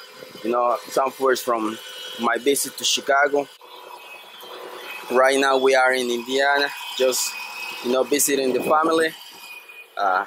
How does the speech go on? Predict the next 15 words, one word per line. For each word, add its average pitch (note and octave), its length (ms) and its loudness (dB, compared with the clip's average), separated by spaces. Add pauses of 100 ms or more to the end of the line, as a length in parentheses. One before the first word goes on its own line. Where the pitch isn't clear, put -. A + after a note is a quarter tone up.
checking C3 260 0
out B2 140 2
the A#2 80 0
car D3+ 320 4
that C#3+ 160 0
they C3 100 4
have C#3 240 4
over C3 160 0
here, D#3 400 0 (640)
and, A#2 480 0
uh, G2+ 340 4 (920)
picking D3 240 0
up C#3 140 -2
this D#3+ 240 0
one. D#3 160 -2